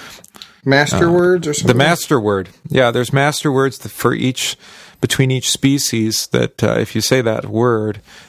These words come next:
Speaker 2: it's kind of like truce or neutr-, we're, we're neutral here.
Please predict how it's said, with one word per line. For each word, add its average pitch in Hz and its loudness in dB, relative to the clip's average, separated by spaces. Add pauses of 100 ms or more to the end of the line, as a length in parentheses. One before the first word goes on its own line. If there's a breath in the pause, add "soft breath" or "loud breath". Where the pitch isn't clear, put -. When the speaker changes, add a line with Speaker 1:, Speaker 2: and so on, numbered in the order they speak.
Speaker 2:
it's - -2
kind 117 -2
of 101 -2
like 107 -2 (220)
truce 110 0
or 113 -2 (100)
neutr-, 113 -4
we're, 110 -2
we're 110 -4
neutral 110 -2
here. 98 -4